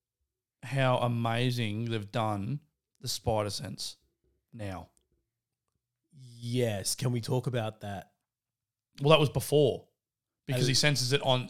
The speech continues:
Speaker 1: when he's on the
Speaker 2: on the
Speaker 1: bridge,
Speaker 2: bridge,
Speaker 1: just
Speaker 2: yeah.
Speaker 1: before Doc Ock pops up.
Speaker 2: Yeah.
Speaker 1: And the way they do it, it's like everything gets sort of silent.
Speaker 2: Yeah.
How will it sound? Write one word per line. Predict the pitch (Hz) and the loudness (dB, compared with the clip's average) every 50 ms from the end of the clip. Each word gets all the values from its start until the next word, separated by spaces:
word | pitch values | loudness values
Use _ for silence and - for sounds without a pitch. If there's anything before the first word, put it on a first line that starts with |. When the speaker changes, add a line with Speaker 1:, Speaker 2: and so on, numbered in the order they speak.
| - 135 | -6 -4
Speaker 1:
when | 127 131 131 | -2 0 0
he's | 120 127 | 0 0
on | 127 | -2
the | 120 113 | -2 -2
Speaker 2:
on | 101 | 2
the | 143 | 6
Speaker 1:
bridge, | 151 156 151 156 | 6 6 6 6
Speaker 2:
bridge, | 233 196 | 6 4
Speaker 1:
just | 131 - 139 | 4 4 4
Speaker 2:
yeah. | 160 156 123 | 2 2 2
Speaker 1:
before | 127 117 | 2 0
Doc | 117 131 120 110 | 2 2 2 2
Ock | 123 117 113 - | 2 0 -2 0
pops | - 127 117 - - 143 | 0 0 0 0 2 2
up. | 143 131 - - - - | 2 2 2 -2 -6 0
Speaker 2:
Yeah. | 120 135 131 120 104 - - - | 4 4 6 6 4 0 -2 -2
Speaker 1:
And | - 131 131 | 0 2 2
the | 127 | 2
way | 117 123 135 151 170 165 | 4 6 6 6 6 6
they | 175 156 143 | 6 4 4
do | 123 - 151 151 156 151 | 2 2 2 4 4 4
it, | 127 | 4
it's | 107 - - | 2 0 2
like | 123 117 113 107 - - _ _ _ _ _ _ _ _ _ _ _ - - - _ _ _ _ - | 2 2 2 0 -4 -12 _ _ _ _ _ _ _ _ _ _ _ -18 -18 -18 _ _ _ _ 2
everything | 147 156 143 170 160 - 151 156 151 | 2 2 4 0 0 2 2 2 4
gets | 135 143 139 - - - - - _ _ _ _ _ _ _ | 4 4 2 2 0 -2 -2 -4 _ _ _ _ _ _ _
sort | - - 160 151 139 135 | -2 2 2 4 4 4
of | 127 113 104 - | 2 0 -2 -4
silent. | - - - 131 120 131 131 117 95 80 - - - _ _ | -2 -2 0 2 2 2 2 0 -2 -6 -10 -14 -18 _ _
Speaker 2:
Yeah. | 104 95 90 85 | -14 -12 -12 -12